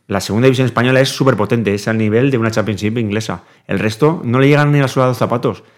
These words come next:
Si tú fichas un tío de, de segunda, de segunda belga o segunda, eh, holandesa, está fichando un tío, por ejemplo, de segunda ref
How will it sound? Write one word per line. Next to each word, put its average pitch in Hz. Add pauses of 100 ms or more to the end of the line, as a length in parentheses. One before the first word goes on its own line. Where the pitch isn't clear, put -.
Si -
tú 123
fichas 147
un 143
tío 135
de, 120 (300)
de 107
segunda, 110 (360)
de 110
segunda 107
belga 101
o 87
segunda, 92
eh, 101
holandesa, 104 (360)
está -
fichando 156
un 156
tío, 170
por 151
ejemplo, 151
de 156
segunda 135
ref 147